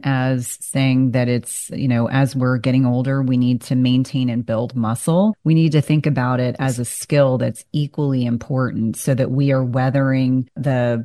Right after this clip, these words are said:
the challenges that come up. And I don't care how great someone's life is, we all have them. And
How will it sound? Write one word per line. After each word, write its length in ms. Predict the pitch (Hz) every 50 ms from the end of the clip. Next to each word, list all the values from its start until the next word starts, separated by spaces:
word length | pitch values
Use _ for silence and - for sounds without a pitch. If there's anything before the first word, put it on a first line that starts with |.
| - - 185
the 140 | - 139
challenges 640 | 117 - - 156 135 135 143 156 165 175 151 160 156 135
that 140 | 147 139
come 160 | - - 143 143
up. 160 | 143 - -
And 100 | 139 139
I 80 | 131
don't 160 | 135 143 139 -
care 160 | - 139 131
how 160 | - 143 139
great 320 | 127 - 127 127 135 135
someone's 380 | - - 151 143 143 139 123 -
life 240 | 127 123 127 123 -
is, 100 | 143 131
we 160 | 139 139 - -
all 240 | - 139 151 156 156
have 380 | - - 147 139 139 143 139 -
them. 360 | 127 - - - - 135 - -
And 400 | - 143 143 143 143 139 - -